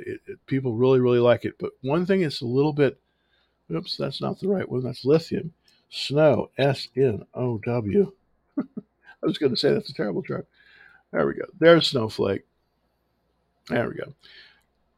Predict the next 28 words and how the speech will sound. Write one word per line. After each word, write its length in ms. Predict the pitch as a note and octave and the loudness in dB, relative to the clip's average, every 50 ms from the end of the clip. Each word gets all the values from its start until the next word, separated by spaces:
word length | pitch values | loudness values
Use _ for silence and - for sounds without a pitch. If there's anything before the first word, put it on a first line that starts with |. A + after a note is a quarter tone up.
| _ _ _ | _ _ _
Here's 380 | _ - - A3 A3 G#3+ F#3+ - | _ 0 2 4 4 4 4 2
so-, 280 | - - G3+ - - | 4 4 4 4 4
some 220 | - - G3+ G#3+ C4 | 4 6 6 6 6
of 120 | C4+ A#3 | 6 2
the, 80 | G#3 - | 0 0
some 240 | - A3+ B3 C#4 | 0 2 2 2
good 180 | C4 C4+ B3+ - | 2 0 0 0
stuff's 280 | - - G#3 G3 - - | 4 4 4 4 2 2
going 260 | - G3 F#3 F3 F3 | 2 2 4 4 4
on 140 | E3 D#3+ D3+ | 4 2 2
with 80 | C#3+ | 0
Snowflake. 420 | - D3 C#3+ C#3+ - D3+ C3+ C3 - | 0 0 0 0 0 0 0 0 -2
We've 140 | G#3+ - | -6 2
got 240 | - D3+ D3+ F3 F#3 | 6 6 6 6 4
the 60 | G3 | 2
Golden 320 | E3+ F3 E3 D#3+ D#3 D3+ C3+ | 0 2 2 2 2 0 -2
Cross 540 | - D3 C#3 C#3 C3+ C3 B2+ - - - - _ _ _ _ _ _ _ _ _ _ _ _ _ | 2 6 6 8 8 6 4 0 -6 -10 -12 _ _ _ _ _ _ _ _ _ _ _ _ _
where 140 | - C3 C3 | -2 0 0
the 80 | B2+ B2 | 2 2
fifty-day 400 | - C#3 C3+ - C#3 - A#2+ B2 | 0 -2 -2 -2 -2 0 0 2
moves 200 | B2 B2 A#2+ B2 | 2 2 0 0
above 220 | B2 C3 B2 A#2 | 0 0 0 0
that 180 | A#2+ A#2 - - | -2 -4 -4 -4
two 160 | - C3 A2 | -4 -4 -2
hundred-day. 360 | C#3 C3+ C3 B2 B2 A2+ A2 | -2 -2 0 0 0 0 -2
So 140 | - - A#2+ | -2 0 2
that's, 300 | C#3 D#3+ E3+ E3+ - - | 2 2 2 0 -4 -2
that's 260 | - D#3 E3+ E3+ - | 0 0 0 -2 -4